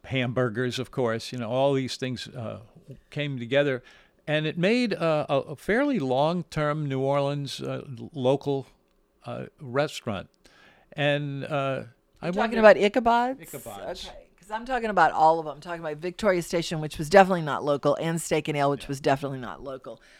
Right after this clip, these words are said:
Speaker 2: But all of them are gone now because prime rib went out of vogue. Why do you think that was?
Speaker 1: Well, you, once, uh,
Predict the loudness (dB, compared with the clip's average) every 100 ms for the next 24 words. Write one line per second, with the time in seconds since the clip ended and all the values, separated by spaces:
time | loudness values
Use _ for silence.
0 | -12 -10 -8 -8 -8 -10 -12 -12 -10 -8
1 | -8 -10 -14 -16 -18 -16 -16 -16 -18 -10
2 | -8 -8 -12 -14 -4 0 2 0 4 6
3 | 4 2 0 0 0 -2 -2 -2 -2 -2
4 | -2 -2 -2 0 0 0 -2 -6 -8 -8
5 | -18 -20 -20 _ -20 -20 -20 -10 2 4
6 | 4 2 -6 -8 -4 0 0 0 -6 -8
7 | -8 -6 -6